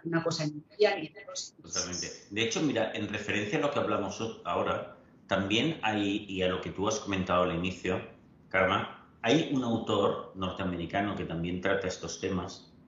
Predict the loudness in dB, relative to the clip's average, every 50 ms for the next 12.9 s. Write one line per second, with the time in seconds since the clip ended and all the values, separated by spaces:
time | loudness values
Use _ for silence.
0 | -20 -20 -20 -20 -20 -14 _ -2 0 2 2 2 0 -2 -2 -2 0 0 2 0
1 | 0 0 -2 -2 -2 -4 -4 -4 -6 -6 -4 -2 -2 -2 -2 -2 -4 -6 -6 -6
2 | -4 0 2 4 4 4 2 0 -2 -4 -8 -16 -20 -20 -20 -20 -10 0 4 6
3 | 8 8 10 8 8 6 4 -2 -4 -2 0 0 2 2 2 0 0 0 2 2
4 | 2 2 2 0 -2 -4 -6 -8 -6 -2 0 0 0 0 0 0 0 0 0 -2
5 | -6 -12 -18 -20 -20 -16 -12 -10 -8 -6 -4 0 0 2 2 2 2 0 0 -2
6 | -4 -4 -6 -8 -8 -6 -2 -2 -2 -2 -2 -6 -8 -10 -10 -16 -20 -20 -20 -20
7 | -20 -20 -20 -20 -20 -18 -14 -10 -6 -4 -4 -4 -4 -4 -4 -2 -2 -2 -4 -6
8 | -6 -6 -6 -4 -4 -6 -6 -6 -6 -4 -4 -4 -4 -6 -6 -8 -10 -10 -8 -8
9 | -8 -10 -10 -14 -18 -20 -20 -20 -20 -20 -20 -20 -20 -20 -20 _ -12 -4 0 4
10 | 4 6 6 4 4 2 -2 -2 -4 -6 -8 -8 -8 -10 -16 -18 -20 -12 -6 -4
11 | -4 -4 -2 -2 -2 -2 -2 0 2 4 4 4 2 0 -4 -8 -12 -12 -8 -6
12 | -6 -4 -4 -6 -6 -6 -2 0 0 2 2 0 -2 -6 -12 -16 -20